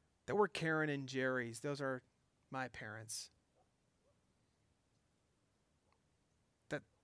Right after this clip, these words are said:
that's what we strive for. Just being faithful with where God has us.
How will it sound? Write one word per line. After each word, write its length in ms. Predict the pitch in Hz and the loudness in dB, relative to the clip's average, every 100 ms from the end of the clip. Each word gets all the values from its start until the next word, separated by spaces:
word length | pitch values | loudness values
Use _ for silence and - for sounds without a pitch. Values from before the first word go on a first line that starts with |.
| 147 | -4
that's 500 | 143 175 180 - - | 2 4 4 4 0
what 160 | 170 | 0
we 120 | 165 147 | 0 0
strive 480 | - 147 135 131 | -2 -2 -2 -2
for. 420 | - 143 - - - _ _ _ _ _ _ _ _ _ _ _ _ _ | -6 -12 -12 -14 -20 _ _ _ _ _ _ _ _ _ _ _ _ _
Just 320 | - 220 208 - | 0 4 4 6
being 280 | 180 160 | 6 6
faithful 540 | 147 - 143 143 - 139 | 2 4 6 6 2 0
with 180 | 131 - | -2 -2
where 220 | 127 131 | -2 0
God 280 | 127 113 110 | 0 -2 -4
has 340 | - 104 - | -6 -8 -8
us. 360 | 87 - - | -8 -8 -10